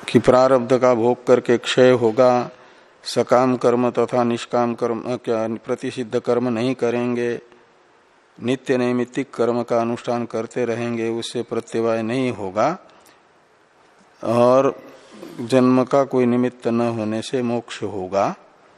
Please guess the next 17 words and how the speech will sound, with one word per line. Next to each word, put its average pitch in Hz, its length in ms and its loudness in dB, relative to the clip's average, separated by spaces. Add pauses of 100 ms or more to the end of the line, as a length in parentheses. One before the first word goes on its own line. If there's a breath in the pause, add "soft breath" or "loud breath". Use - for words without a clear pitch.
(540 soft breath)
ये 139 280 4
नहीं 127 280 -2
कहा 104 320 -2
जा 92 220 -4
सकता। 92 800 -2 (760)
ये 117 140 -2
तच्च - 380 -2
न 104 220 -2
का 90 180 -8
अर्थ 87 220 -12
है। - 360 -16
क्यों? 147 280 2 (760 soft breath)
कहते 123 240 2
हैं 127 120 6
शेष 147 540 2
कर्म 123 520 0
संभवात 117 1120 -2